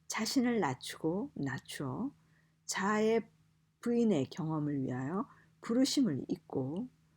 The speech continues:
본을 보이시고 예수님께서 따라오라고 하십니다. 그리스도인은 자신의 가족을 위해 사는 사람이 아니라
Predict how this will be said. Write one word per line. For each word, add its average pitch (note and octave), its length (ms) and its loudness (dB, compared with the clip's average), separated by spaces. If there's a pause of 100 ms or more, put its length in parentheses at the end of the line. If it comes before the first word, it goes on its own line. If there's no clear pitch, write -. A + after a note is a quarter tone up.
(320)
본을 A#3+ 400 8
보이시고 G3+ 840 6 (140)
예수님께서 G3 680 2 (100)
따라오라고 F#3 880 -2
하십니다. - 800 -4 (720)
그리스도인은 A3+ 1040 2 (460)
자신의 A#3 500 0
가족을 G#3+ 500 4
위해 E3 140 8
사는 A3 260 -2
사람이 C#3+ 440 -4
아니라 C#3 500 -4